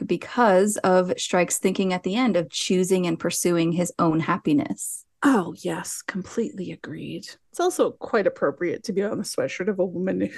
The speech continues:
Speaker 2: who married her boss, um,
Speaker 1: <laughs>
Speaker 2: and old enough to be her father.
Speaker 1: Yeah.
Speaker 2: I'm just saying, no judgment, Neve, I'm not judging.
Speaker 1: Mm-hmm.
Speaker 2: I'm
Speaker 1: Yeah.
Speaker 2: just saying.
Speaker 1: That's a great connection, yeah. So in this instance, Neve is Jane.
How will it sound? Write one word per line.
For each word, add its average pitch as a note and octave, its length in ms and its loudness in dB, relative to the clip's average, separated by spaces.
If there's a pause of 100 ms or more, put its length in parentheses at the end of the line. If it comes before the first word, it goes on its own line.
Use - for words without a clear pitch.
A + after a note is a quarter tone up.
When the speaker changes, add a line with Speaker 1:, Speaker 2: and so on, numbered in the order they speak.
Speaker 2:
who F#3 240 0
married E3 500 0
her G3 80 2
boss, D3 680 -2
um, E3+ 240 0
Speaker 1:
<laughs> A#3+ 40 8
Speaker 2:
and F3 340 6
old F3+ 180 6
enough F#3+ 280 2
to E4 100 6
be G3+ 160 4
her G3 180 6
father. E3 640 2
Speaker 1:
Yeah. A3+ 280 8
Speaker 2:
I'm C#4+ 120 6
just D#4+ 300 0
saying, B3 380 6
no D4+ 160 6
judgment, F4+ 540 2
Neve, C4+ 120 6
I'm C4 160 4
not C4 220 2
judging. A#3 680 4
Speaker 1:
Mm-hmm. G#3 420 6 (100)
Speaker 2:
I'm A3 160 4
Speaker 1:
Yeah. - 80 10
Speaker 2:
just C#4+ 160 6
saying. B3 880 4 (160)
Speaker 1:
That's G3+ 180 2
a C#4 60 6
great A3 220 2
connection, G#3 460 0
yeah. G#3 300 -2
So A#3+ 220 8
in A#3+ 100 8
this C4 220 8
instance, G3+ 500 2
Neve F#3 380 0
is D#3+ 200 -2
Jane. - 460 -2